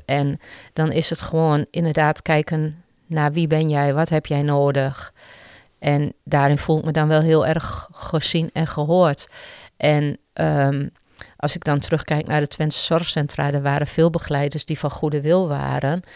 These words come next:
Maar net als wat jij net zei, zo van aan de ene kant begrijp je het.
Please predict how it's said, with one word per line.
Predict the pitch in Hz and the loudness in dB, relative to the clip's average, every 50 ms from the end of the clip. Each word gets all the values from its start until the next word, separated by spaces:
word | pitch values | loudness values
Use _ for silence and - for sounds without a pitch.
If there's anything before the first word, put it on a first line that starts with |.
| - - - - | -20 -20 -18 -8
Maar | - 160 156 | -4 -2 0
net | 160 160 156 - | 2 2 0 0
als | 165 147 - | -2 -4 -4
wat | 156 147 - | -4 -4 -2
jij | - 147 160 180 | 0 0 2 2
net | 185 180 147 - | 2 0 -2 -4
zei, | - - - 123 131 143 156 160 | -4 -4 -2 0 0 0 0 0
zo | - - 160 151 | -2 -2 -2 -2
van | - - 143 | -2 -4 -4
aan | - - 160 | -4 -2 -2
de | 160 | -2
ene | - 165 170 180 180 | 0 0 0 0 0
kant | - - 160 151 147 | -2 -2 -2 -2 -2
begrijp | - - - - 175 190 233 262 - - | -4 -4 -2 0 2 4 2 2 0 0
je | - 269 | 0 0
het. | 277 285 - - - | 0 0 -2 -10 -14